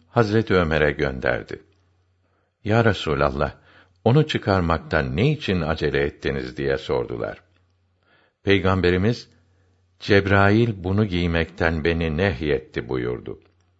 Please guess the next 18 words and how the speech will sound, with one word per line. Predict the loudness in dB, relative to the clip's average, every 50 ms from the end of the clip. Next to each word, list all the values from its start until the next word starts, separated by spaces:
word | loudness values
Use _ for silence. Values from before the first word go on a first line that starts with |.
| _ _ _ _ _ _ _ _ _ _ _
Hazreti | _ 0 0 2 2 0 0 2 0
Ömer | 0 0 0 0 0 -2 -2 -4 -8 -16 _ _ _ _ _ _ _ -2
ağlayarak | 0 2 2 2 2 2 2 2 2 0 -2 -4 -6
gelip, | -6 -4 -2 -2 -2 -4 -6 _ _ _ _ _ -20 _ _ _
"Ya | 0 2 2 2 2
Resulallah, | 0 -2 -6 -6 -8 -6 -6 -6 -6 -6 -6 -8 -10 -12 -14 _ _ _ _ _ _ _ _ _
sen | -8 -4 0 0 2 2
giymek | 2 0 0 2 2 2 0 0 -2
istemediğin | -6 -4 0 0 2 2 0 0 -2 -2 -4 -2 -2 -2
bir | -2 -2 -2
şeyi | -2 -2 -2 -2 -2 -2 0
bana | 0 0 0 0 0
verdin. | 0 0 -2 -2 -4 -6 -8 -10 -10 -14 -20 -20 -20 _ _ 0
Bunu | 0 2 2 2 2 2
ne |
yapayım?" | 2 4 4 2 0 0 -2 -2 -2 -4 -4 -6
dedi. | -6 -6 -6 -6 -8 -10 _ _ _ _ _ _ _ _ _ _ _ _ _ _ _ _ _ _ _ _ _ _ _ _ _
Peygamberimiz, | 0 2 2 2 2 0 2 2 2 2 2 2 0 0 -2 -4 -10